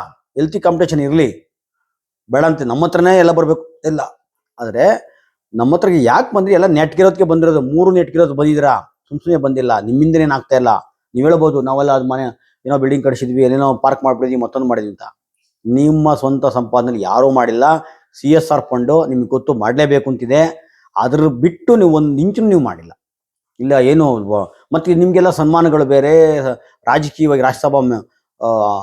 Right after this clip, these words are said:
ಮೆಂಬರ್‌ಗಳು ಮಾಡೋದು, ರಾಜ್ಯಸಭಾ ಎಂ ಪಿಗಳು ಮಾಡೋದು ಬೇರೆ. ಈಗ ಮ-, ಭಯಂಕರ ಕನ್ನಡತಿ ಸುಧಾಮೂರ್ತಿ ಅವ್ರು ಏನ್ ಹೇಳ್ತಾರೆ ಆಮೇಲೆ ನೋಡೋಣ. ಸದ್ಯಕ್ಕೆ ನನ್ ಗಮನ ಸೆಳೀತಿರೋದು ಏನಪ್ಪಾ ಅಂದ್ರೆ, ಇವ್ರು ಹೇಳುವ ಇಲ್ಲಿ ಪ್ರತಿಭೆ ಇಲ್ಲ, ಪ್ರತಿಭೆ ಇದ್ರೆ ಅವಕಾಶ ಕೊಡ್ತೀವಿ ಅಂತ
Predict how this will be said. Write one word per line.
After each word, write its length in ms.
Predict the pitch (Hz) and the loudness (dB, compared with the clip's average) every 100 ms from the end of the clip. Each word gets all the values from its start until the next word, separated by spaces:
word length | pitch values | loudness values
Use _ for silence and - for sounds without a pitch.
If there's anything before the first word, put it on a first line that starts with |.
| 113 | -8
ಮೆಂಬರ್‌ಗಳು 440 | 107 135 180 165 | -2 2 2 2
ಮಾಡೋದು, 280 | 139 131 123 | 2 0 0
ರಾಜ್ಯಸಭಾ 320 | 123 123 143 | 0 0 0
ಎಂ 100 | 123 | 0
ಪಿಗಳು 240 | 127 165 143 | 0 2 2
ಮಾಡೋದು 240 | 131 120 | 0 -2
ಬೇರೆ. 460 | 101 110 151 165 _ _ - | -4 -2 -2 -4 _ _ -4
ಈಗ 200 | 165 196 175 120 117 _ _ _ 113 | 0 2 2 0 -6 _ _ _ -12
ಮ-, 140 | 113 | -8
ಭಯಂಕರ 380 | 113 165 185 180 | -2 0 2 0
ಕನ್ನಡತಿ 720 | 160 151 147 135 165 175 - - | 0 -2 -2 -2 -6 -6 -10 -4
ಸುಧಾಮೂರ್ತಿ 420 | 156 156 147 135 | -2 0 -2 0
ಅವ್ರು 100 | 127 | 2
ಏನ್ 80 | 147 | 2
ಹೇಳ್ತಾರೆ 300 | 127 143 156 | -2 -4 -6
ಆಮೇಲೆ 260 | 113 104 | -4 -4
ನೋಡೋಣ. 260 | 120 117 107 156 - _ _ _ - | -2 -2 -2 -8 -12 _ _ _ -12
ಸದ್ಯಕ್ಕೆ 380 | - 139 196 185 | -8 -2 -2 0
ನನ್ 180 | 135 123 | 0 0
ಗಮನ 220 | 110 139 | -2 -2
ಸೆಳೀತಿರೋದು 420 | 131 113 98 101 | -2 -4 -4 -6
ಏನಪ್ಪಾ 280 | 98 92 - | -8 -12 -14
ಅಂದ್ರೆ, 200 | 85 101 165 - _ _ _ - | -6 0 0 -2 _ _ _ -8
ಇವ್ರು 140 | 107 | 0
ಹೇಳುವ 420 | 123 180 175 175 - - _ _ _ _ _ _ _ _ _ 120 | 4 4 4 2 0 -12 _ _ _ _ _ _ _ _ _ -10
ಇಲ್ಲಿ 120 | 127 | -8
ಪ್ರತಿಭೆ 440 | 127 139 196 196 | -2 0 2 4
ಇಲ್ಲ, 140 | 175 190 | 4 2
ಪ್ರತಿಭೆ 340 | 160 143 156 | 0 -2 -2
ಇದ್ರೆ 140 | 139 | 0
ಅವಕಾಶ 340 | 127 117 127 120 | 0 -2 -4 -6
ಕೊಡ್ತೀವಿ 340 | 117 110 117 | -12 -14 -12
ಅಂತ 100 | 110 | -12